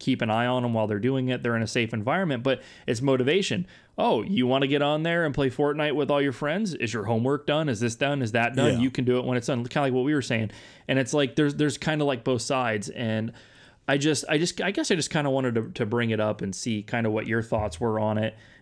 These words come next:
Speaker 1: And, and of course, you know, um, a-, am I crazy for, for thinking, like, I think it's okay for my kid to play Fortnite?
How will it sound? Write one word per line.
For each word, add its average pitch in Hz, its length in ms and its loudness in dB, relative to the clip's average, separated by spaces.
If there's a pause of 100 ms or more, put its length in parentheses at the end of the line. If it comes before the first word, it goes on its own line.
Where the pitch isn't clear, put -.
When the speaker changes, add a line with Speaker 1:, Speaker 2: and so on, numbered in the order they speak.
(140)
Speaker 1:
And, 110 400 2
and 117 200 -2
of 98 120 -4
course, 110 480 -2
you 120 160 -2
know, 107 460 -2
um, 107 480 -2 (580)
a-, 139 220 -2
am 139 100 0
I 135 120 2
crazy 135 440 0
for, 117 320 -2
for 120 200 -4
thinking, 117 340 -4
like, 110 180 -2
I 113 140 -2
think 117 160 -2
it's 117 120 -2
okay 110 340 0
for 107 300 -2
my 104 180 -2
kid 107 340 -4 (160)
to 107 100 -2
play 104 200 -2
Fortnite? 113 440 -6